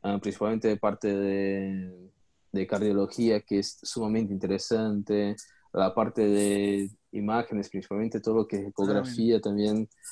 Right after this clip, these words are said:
Speaker 1: Hay un montón de, de oportunidades para emergentólogos. Después la parte de prehospitalario, la parte de transporte aeromédico,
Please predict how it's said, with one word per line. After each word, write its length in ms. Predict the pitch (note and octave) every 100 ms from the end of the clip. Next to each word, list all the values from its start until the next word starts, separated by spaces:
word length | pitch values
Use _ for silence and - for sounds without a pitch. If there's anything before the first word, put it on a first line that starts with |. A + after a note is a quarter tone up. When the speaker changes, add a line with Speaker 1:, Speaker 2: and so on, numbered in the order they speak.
| - - - -
Speaker 1:
Hay 160 | G#2+ A2+
un 80 |
montón 480 | A2 G#2 G2+ B2+ B2
de, 880 | A2+ A2 G#2+ G#2 G2+ G2+ G2+ G2 F#2+ _ _ -
de 280 | G#2 G2 G2
oportunidades 680 | G2 F#2 - G2+ G#2 A2 G#2+
para 400 | F#2+ F#2+ F#2 F#2
emergentólogos. 1040 | F#2+ F#2 G#2 G2+ A2+ A2+ A2 A2 A2 - _ _ _ -
Después 760 | F#2+ - - G#2+ G#2+ G#2 -
la 200 | F#2 -
parte 240 | A#2+ A#2 A2
de 140 | G2+
prehospitalario, 1000 | - A#2 A2 G#2+ A2 G#2 A2 A2+ A2 A2 G2+
la 140 | G2
parte 260 | A2 G#2 G#2
de 260 | G2+ G2
transporte 720 | - G#2 - - A2 A2 G#2+ G2+
aeromédico, 1000 | G#2 G#2+ A2 A2+ A2 G#2+ G2+ G#2+ G#2+